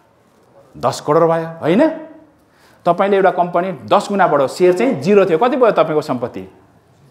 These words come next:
जिरै भयो, होइन? अर्काको भयो त, होइन? यस्तो रविन्द्र भट्टराईले पनि, मैले यसरी ट्रेनिङमा जुन तपाईँहरू आउनुभयो, खुसी लागेको छ।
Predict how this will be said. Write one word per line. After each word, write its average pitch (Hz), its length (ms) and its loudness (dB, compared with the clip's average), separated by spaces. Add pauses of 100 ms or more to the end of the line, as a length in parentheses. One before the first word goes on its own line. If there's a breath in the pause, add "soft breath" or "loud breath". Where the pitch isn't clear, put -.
(680)
जिरै 135 340 0
भयो, 190 300 -4
होइन? 220 260 2 (200)
अर्काको 240 400 4
भयो 180 140 4
त, 160 100 -4
होइन? 214 320 2 (420 loud breath)
यस्तो 180 300 -2
रविन्द्र 170 340 2
भट्टराईले 139 400 0
पनि, 202 200 -6
मैले 175 440 -4
यसरी 208 220 -4
ट्रेनिङमा 165 360 -2
जुन 175 160 -4
तपाईँहरू 151 340 0
आउनुभयो, 143 560 0
खुसी 175 180 -2
लागेको 101 320 -2
छ। - 20 -12